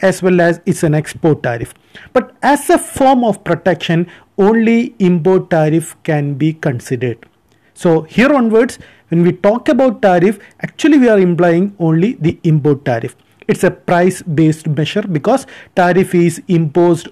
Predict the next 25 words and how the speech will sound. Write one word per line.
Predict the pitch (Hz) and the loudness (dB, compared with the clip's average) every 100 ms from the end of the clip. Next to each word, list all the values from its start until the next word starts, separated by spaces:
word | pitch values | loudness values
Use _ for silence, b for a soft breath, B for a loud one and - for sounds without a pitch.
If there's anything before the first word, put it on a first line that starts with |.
| - | -6
on | 165 160 156 | -4 -2 -2
the | 170 | -2
price | - 165 165 196 - - | -2 -2 0 0 -2 -6
of | 160 - | -8 -6
the | 143 | -6
commodity. | 139 127 120 117 - - _ _ _ _ _ _ _ _ _ _ _ b b b b b b _ _ _ _ _ _ _ | -6 -6 -8 -8 -8 -10 _ _ _ _ _ _ _ _ _ _ _ b b b b b b _ _ _ _ _ _ _
Looking | 208 262 311 311 | 0 2 2 2
at | - | 2
the | 294 294 - _ | 2 2 -2 _
various | 180 220 233 240 - | 0 2 4 2 0
types | - 170 214 170 - - | -2 2 2 0 -2 0
of | 170 151 - | 2 0 -2
tariff, | 139 135 - - _ 170 | 0 0 -2 -6 _ -4
broadly | 160 220 269 294 277 | 2 2 4 2 2
speaking, | - 220 208 262 | 0 -2 0 0
we | 180 | 2
have | 180 185 185 | 2 2 0
three | - 226 262 | 0 2 2
different | 165 185 196 175 | 0 0 0 0
kind | 165 151 | 0 0
of | 143 - | 0 -2
classification: | 156 131 - 123 139 - - _ - | -2 0 -2 -4 -6 -8 -10 _ -4
on | 170 156 | -2 0
the | |
basis | 131 175 185 185 156 | 0 2 2 2 -2